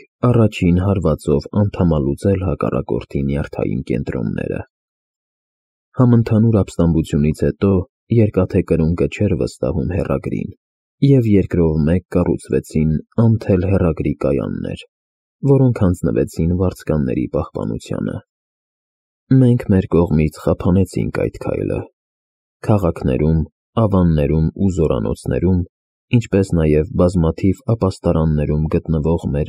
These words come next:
ամենահուսալի ընկերները տրված ազդանշանով պետք է հեղափոխական գործողությունները սկսեին անթել հեռագրի կայանները ամենուրեք պայթեցնելով։ Մենք հույս ունեինք դրանով կաշկանդել Երկաթե կրնկին,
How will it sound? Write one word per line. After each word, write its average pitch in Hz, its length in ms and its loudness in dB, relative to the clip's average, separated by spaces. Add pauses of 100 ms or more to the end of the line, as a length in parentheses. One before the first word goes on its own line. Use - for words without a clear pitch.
ամենահուսալի 85 840 0
ընկերները 69 640 -2 (640)
տրված 123 460 2
ազդանշանով 87 920 0 (320)
պետք - 300 0
է 95 60 2
հեղափոխական 78 880 -2
գործողությունները 73 920 -2
սկսեին 73 640 -2 (480)
անթել 113 480 2
հեռագրի 78 480 0
կայանները 71 800 -2
ամենուրեք 73 600 0
պայթեցնելով։ - 960 -6 (1600)
Մենք 101 300 4
հույս 87 300 2
ունեինք 78 500 0
դրանով 71 480 0
կաշկանդել 73 720 -2
Երկաթե - 480 -2
կրնկին, - 640 -6